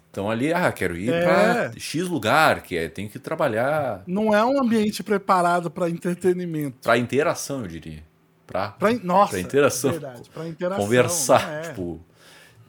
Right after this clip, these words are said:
Speaker 1: do nada tu
Speaker 2: Só
Speaker 1: chama a
Speaker 2: ficar
Speaker 1: pessoa assim,
Speaker 2: cada um no seu
Speaker 1: tipo,
Speaker 2: canto.
Speaker 1: "Ô, tu, tu viu o jogo do não sei o quê?"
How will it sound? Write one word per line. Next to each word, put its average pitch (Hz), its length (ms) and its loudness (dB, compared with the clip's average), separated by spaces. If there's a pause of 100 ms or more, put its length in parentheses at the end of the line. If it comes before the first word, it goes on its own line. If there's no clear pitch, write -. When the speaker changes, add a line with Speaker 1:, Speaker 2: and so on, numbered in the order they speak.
(140)
Speaker 1:
do 110 140 -8
nada 117 320 8
tu 123 140 0
Speaker 2:
Só 120 60 2
Speaker 1:
chama 127 220 2
a 120 40 0
Speaker 2:
ficar 131 120 2
Speaker 1:
pessoa 120 180 0
assim, - 80 -4
Speaker 2:
cada 117 120 0
um 98 60 -6
no 98 60 -10
seu 98 220 0
Speaker 1:
tipo, 82 60 -4
Speaker 2:
canto. 80 260 -4
Speaker 1:
"Ô, 117 140 0 (160)
tu, 87 120 -10
tu 92 140 -12
viu 101 180 -6
o 104 60 -6
jogo 107 320 -4
do 92 320 -2
não 82 240 -12
sei - 160 -8
o 92 60 -6
quê?" 117 260 -8